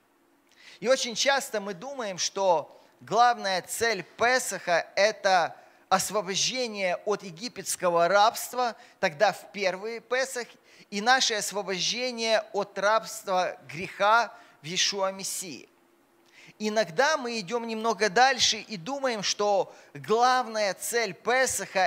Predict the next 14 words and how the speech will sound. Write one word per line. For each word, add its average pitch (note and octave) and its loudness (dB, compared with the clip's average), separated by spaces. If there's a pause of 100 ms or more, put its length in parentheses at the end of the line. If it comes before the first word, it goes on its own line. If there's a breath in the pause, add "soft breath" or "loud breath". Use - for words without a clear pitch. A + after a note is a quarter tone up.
это G#3 2
образование G3 0 (260 loud breath)
Божьего A3 2
народа. A3 2 (840)
И F3 0
это A#3+ 4
действительно, A3+ -6
я F#3 4
скажу G3+ -8
вам, G#3+ 0
это G#3 -4
действительно A3 -6
является G#3+ 0
одними G#3+ -6